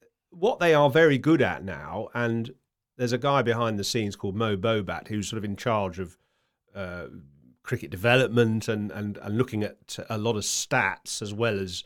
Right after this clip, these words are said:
looking at skills. And what they try to do now is identify players when they're fourteen. And because they've got quite a lot of data going back,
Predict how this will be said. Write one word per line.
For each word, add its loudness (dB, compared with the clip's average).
looking -6
at -8
skills. -4
And 2
what 0
they 4
try 0
to -2
do 0
now 2
is -2
identify -2
players -4
when -2
they're 0
fourteen. -2
And 2
because 2
they've 2
got 0
quite 4
a -2
lot 2
of -2
data 0
going 4
back, 0